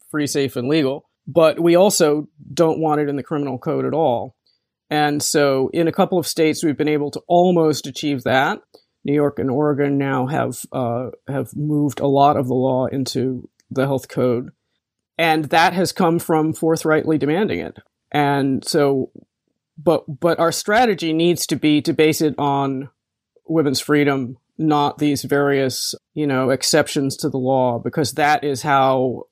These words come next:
it has been trimmed back. So, so Roe set a standard that has been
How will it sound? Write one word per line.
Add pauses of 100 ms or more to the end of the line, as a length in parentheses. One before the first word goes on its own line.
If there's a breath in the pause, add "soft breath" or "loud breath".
(120)
it
has
been
trimmed
back.
So, (480)
so
Roe
set
a
standard
that
has
been